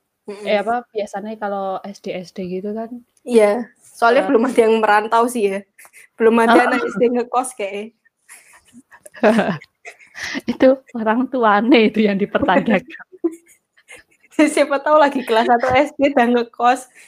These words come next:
Speaker 1: Gila tuh orang mandiri banget. Salut.
Speaker 2: <laughs> Bukan masalah mandiri, orang tuanya nggak mau tahu. <laughs> Oh, itu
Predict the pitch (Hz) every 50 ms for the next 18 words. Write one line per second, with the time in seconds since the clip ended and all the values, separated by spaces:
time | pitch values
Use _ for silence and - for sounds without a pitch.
0 | _ _ - 254 254 214 208 202 208 208 214 220 226 233 233 240 233 226 240 247
1 | 240 233 214 233 240 226 - - 233 220 214 220 208 214 214 220 220 220 226 -
2 | - - _ _ _ _ _ _ 277 - 214 214 208 202 202 196 208 220 - 240
3 | 208 196 202 220 220 220 _ _ _ _ _ - - - - - _ 240 220 226
4 | 226 226 226 240 269 285 254 247 294 285 277 - - _ - - - - - -
5 | - _ 285 254 262 262 240 226 240 254 277 285 269 240 226 220 190 220 240 254
6 | 262 262 254 254 277 269 269 277 302 339 311 226 196 - - 220 226 226 240 254
7 | 247 - - 302 311 311 320 330 302 294 285 269 262 262 - - 240 - - -
8 | - 480 440 - -